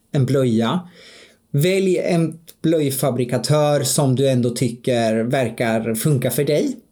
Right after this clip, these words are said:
och som ligger i en bra prisklapp. Det var det man vill betala, för det är olika priser på det här. Vill man köra flergångsblöjor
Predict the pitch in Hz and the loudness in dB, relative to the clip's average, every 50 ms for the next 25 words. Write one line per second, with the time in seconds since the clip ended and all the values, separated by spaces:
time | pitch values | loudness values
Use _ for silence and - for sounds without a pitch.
0 | _ _ - - 170 180 - 190 185 180 180 175 165 180 170 175 175 175 165 170 | _ _ -4 -4 -2 0 0 2 2 2 0 0 0 0 2 2 2 2 2 2
1 | 160 160 165 165 165 165 165 175 165 - - - - 190 175 147 - - - 156 | 2 2 2 2 2 0 0 -2 -4 -6 -8 -4 -2 -2 0 0 -2 -2 -2 -2
2 | 151 156 - - 160 151 151 160 156 160 151 147 151 147 147 147 143 143 143 143 | -2 -2 -2 -2 -2 0 0 0 0 0 2 2 2 2 2 2 2 2 2 0
3 | 143 143 147 143 - 139 123 131 139 135 - 151 156 151 143 139 156 156 139 127 | 0 0 -2 0 0 0 2 2 0 -2 0 0 0 2 2 2 2 0 0 0
4 | - 135 131 - 151 131 120 - - 127 127 165 165 151 139 123 135 120 127 143 | -2 -4 -2 0 -2 0 0 0 -2 -2 0 0 0 0 0 0 0 0 -2 -4
5 | 147 - - - - - - - - _ - 156 190 196 175 170 170 175 175 175 | -6 -10 -20 -20 -20 -20 -20 -20 -14 _ -2 0 0 2 2 2 2 2 0 0
6 | - 185 175 175 170 175 - 190 185 175 165 170 160 160 156 - - 175 165 165 | 2 2 2 2 0 0 0 0 0 2 2 0 0 0 0 0 0 0 2 2
7 | 170 170 202 240 | 2 2 0 -2